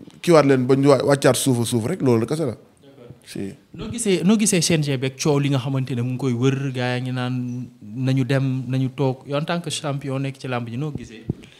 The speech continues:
Speaker 1: Waaw, affaire yi moom, xam nga, coow yàgg naa am ci làmb, mais nañu waxtaanaat rek, gérer affaire yi mu rafet, parce que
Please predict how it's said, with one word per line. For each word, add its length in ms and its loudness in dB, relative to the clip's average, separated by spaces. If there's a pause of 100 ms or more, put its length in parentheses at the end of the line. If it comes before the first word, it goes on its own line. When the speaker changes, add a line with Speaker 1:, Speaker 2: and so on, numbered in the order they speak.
(400)
Speaker 1:
Waaw, 140 -4
affaire 200 0
yi 40 0
moom, 260 -4
xam 220 -6
nga, 100 -10 (560)
coow 240 2
yàgg 260 2
naa 160 0
am 120 -4
ci 100 -6
làmb, 320 -4
mais 280 -6 (1000)
nañu 220 -2
waxtaanaat 420 -2
rek, 160 -4 (160)
gérer 400 -2
affaire 280 -4
yi 60 -4
mu 140 -6
rafet, 240 -4 (880)
parce 140 -16
que 240 -4